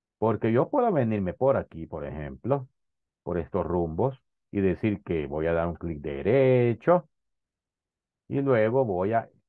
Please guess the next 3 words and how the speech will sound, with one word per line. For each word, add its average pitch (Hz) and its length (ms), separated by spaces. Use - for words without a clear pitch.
insertar 156 1800
una 95 560
fila 90 720